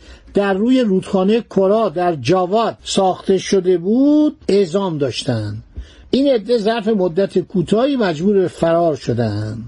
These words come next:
شماخی با لسکی‌ها همکاری کرده بود. نادر تصمیم گرفت که اون شهر رو با خاک یکسان کنه و اهالی اون رو از دم تیغ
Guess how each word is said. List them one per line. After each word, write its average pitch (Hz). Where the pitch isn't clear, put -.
شماخی 247
با 220
لسکی‌ها 190
همکاری 175
کرده 165
بود. 240
نادر 233
تصمیم 220
گرفت 196
که 185
اون 185
شهر 196
رو 202
با 160
خاک 196
یکسان 190
کنه 190
و 175
اهالی 180
اون 233
رو 208
از 156
دم 190
تیغ 208